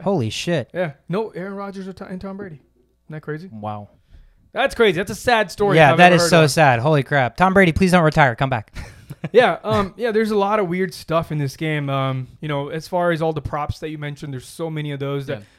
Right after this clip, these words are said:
Speaker 2: you know, historically, when it comes to Super Bowls, we gotta figure out who, what kind of Gatorade color it's gonna be. We gotta figure out the coin toss. Um, so yeah, this, this one, this one's setting up to be crazy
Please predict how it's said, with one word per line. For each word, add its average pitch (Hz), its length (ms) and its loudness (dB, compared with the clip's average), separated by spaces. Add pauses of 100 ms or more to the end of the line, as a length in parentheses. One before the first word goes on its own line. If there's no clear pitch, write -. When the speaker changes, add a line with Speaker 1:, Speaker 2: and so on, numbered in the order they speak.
Speaker 2:
you 160 80 -4
know, 147 80 -4
historically, 175 600 -4
when 151 140 -6
it 139 60 -8
comes 156 260 -8
to 143 160 -6
Super 165 240 -12
Bowls, 156 460 -2 (440)
we 147 100 -6
gotta 151 180 -2
figure 160 240 -4
out 147 180 0
who, 147 180 -6
what 151 180 -10
kind 147 160 -8
of 131 60 -12
Gatorade 160 420 -2
color 160 280 -2
it's 151 140 -6
gonna 156 180 -8
be. 156 200 -2
We 143 100 -6
gotta 139 160 -6
figure 156 160 -6
out 143 120 -8
the 139 60 -14
coin 175 320 -8
toss. 160 400 -4 (380)
Um, 160 400 -6
so 220 140 -6
yeah, 226 160 2
this, 180 200 -8
this 202 300 -8
one, 233 160 -8
this 208 120 -8
one's 240 180 -8
setting 208 280 -4
up 196 180 -6
to - 100 -10
be 165 240 -8
crazy 170 580 -10